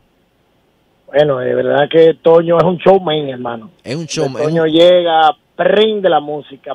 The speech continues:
Speaker 1: prende
Speaker 2: Ay.
Speaker 1: el ambiente.
Speaker 2: Es un, un, un rockstar, una estrella de rock del merengue, Toño Rosario.
Speaker 1: Así es, así
Speaker 2: Bueno.
Speaker 1: es. Y como dicen otros oyentes que han llamado,
Speaker 2: Ujú.
Speaker 1: se mantiene intacto a pesar de los años.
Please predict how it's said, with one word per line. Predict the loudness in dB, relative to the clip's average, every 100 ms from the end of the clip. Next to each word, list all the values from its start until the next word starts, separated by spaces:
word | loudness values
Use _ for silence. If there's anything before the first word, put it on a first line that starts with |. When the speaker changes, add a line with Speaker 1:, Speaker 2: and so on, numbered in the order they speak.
| -12
Speaker 1:
prende | -4 -4 -2
Speaker 2:
Ay. |
Speaker 1:
el | -6
ambiente. | -8 -8 -10 -12 _ _ _
Speaker 2:
Es | -14 -10
un, | -10 -10
un, | -12 -12
un | -12 -10
rockstar, | -6 -6 -6 -10 -10
una | -12
estrella | -10 -8 -6
de | -8
rock | -6 -8 -8 -14
del | -12
merengue, | -10 -8 -10 -10 -14 -18 -16
Toño | -14 -12
Rosario. | -14 -12 -12 -12
Speaker 1:
Así | -14 -14 _ _ _ -10 -6
es, | -4 -6 -10 -16 -20 -18
así | -12
Speaker 2:
Bueno. | -10 -8 -10
Speaker 1:
es. | -10
Y |
como | -12 -10 -8
dicen | -10 -8 -8 -8 -12 _ _ _ _
otros | -4 0 2 2
oyentes | 0 -2 -4 -4
que |
han | -4 -4
llamado, | -4 -2 -4 -6 -8 -14
Speaker 2:
Ujú. | -16 -12
Speaker 1:
se | -10
mantiene | -8 -8 -8 -10
intacto | -6 -2 -2 -2 -12 -16 -20
a |
pesar | -16 -4 -2
de | -2
los | -2 -2
años. | -2 -4